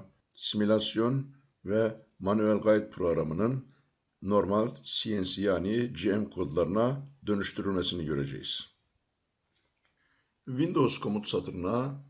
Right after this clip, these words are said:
C N C yazarak programımızın kısa yolunu buluyoruz ve karşımıza gelen seçeneklerden C N C kayıt düğmesine tıklayarak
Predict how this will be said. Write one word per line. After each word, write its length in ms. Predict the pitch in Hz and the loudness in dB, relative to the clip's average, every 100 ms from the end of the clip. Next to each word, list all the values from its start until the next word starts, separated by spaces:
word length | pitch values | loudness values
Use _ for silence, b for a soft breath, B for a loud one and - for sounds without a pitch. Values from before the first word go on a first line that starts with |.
| _ | _
C 400 | - - - 113 | -8 -4 -2 0
N 40 | 113 | -2
C 160 | - | 0
yazarak 500 | 101 82 85 113 120 | 2 2 4 2 0
programımızın 840 | - 104 90 85 80 - 117 135 139 B _ | -2 0 2 0 -2 0 0 0 -6 B _
kısa 240 | - - 104 | -6 0 2
yolunu 320 | 85 78 69 | 2 0 -4
buluyoruz 640 | 69 67 73 127 - - _ - | -4 -2 -2 -4 -6 -10 _ -6
ve 140 | 107 | -4
karşımıza 460 | - 110 107 104 95 | 0 0 0 -4 -4
gelen 280 | 85 92 85 | 0 0 0
seçeneklerden 1120 | - 92 92 87 87 82 76 85 120 139 139 B B | -4 -6 -6 -8 -4 -2 0 0 0 -2 -6 B B
C 320 | - - 110 | -6 0 0
N 40 | 101 | 0
C 220 | - 95 | -4 0
kayıt 360 | 101 95 - | 2 4 2
düğmesine 460 | 92 92 85 80 78 | -2 -2 -2 -6 -8
tıklayarak 600 | - - 87 90 113 - | -12 -4 0 0 0 -4